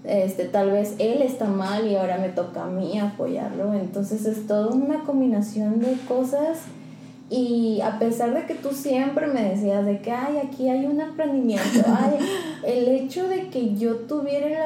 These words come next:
Speaker 1: autoestima tan baja en lo laboral, este, hacía que no concluyera
Speaker 2: Ujú.
Speaker 1: nada. O sea, siempre he sido de elevar cosas y nunca aterrizarlas. Por primera vez en mi vida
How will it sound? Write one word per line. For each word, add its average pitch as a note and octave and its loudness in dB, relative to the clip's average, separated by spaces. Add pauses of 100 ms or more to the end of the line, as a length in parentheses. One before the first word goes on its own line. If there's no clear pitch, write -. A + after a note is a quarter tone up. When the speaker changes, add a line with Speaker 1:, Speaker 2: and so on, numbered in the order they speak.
Speaker 1:
autoestima B3 -4
tan C4 0
baja G#3+ 0 (460)
en G#3 2
lo G#3 4
laboral, F#3+ 0 (1000)
este, F3+ -4 (960)
hacía G#3+ 0
que A#3 -2
no G#3 2
concluyera A3+ 2
Speaker 2:
Ujú. A#3 2
Speaker 1:
nada. F#3+ -2
O G#3 0
sea, G#3+ 0
siempre C4+ 0
he D4+ -4
sido D4+ -2
de A3+ 0
elevar G#3+ 0
cosas F4 -2
y C#4 0
nunca A3 2
aterrizarlas. - -4
Por A#3 -2
primera B3 0
vez D#4+ -2
en A#3+ 0
mi G#3+ 0
vida G#3+ -2